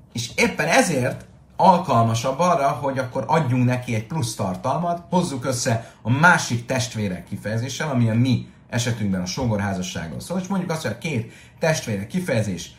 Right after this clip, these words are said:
egymáshoz, ö, kapcsolása, ö,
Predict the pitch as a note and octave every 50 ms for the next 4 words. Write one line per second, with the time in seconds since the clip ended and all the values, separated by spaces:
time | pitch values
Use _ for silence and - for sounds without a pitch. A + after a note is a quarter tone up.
0 | - - - - - D#3 D#3+ D#3 C#3 B2 A2+ A2 - - G2 F2+ - - - -
1 | - - - - - G2 F#2+ F#2 F2+ - - E3 - - - - - A#2 A#2 A#2
2 | - C3 B2 A#2+ A#2 - - - - - - - - A2+ G#2+ G#2+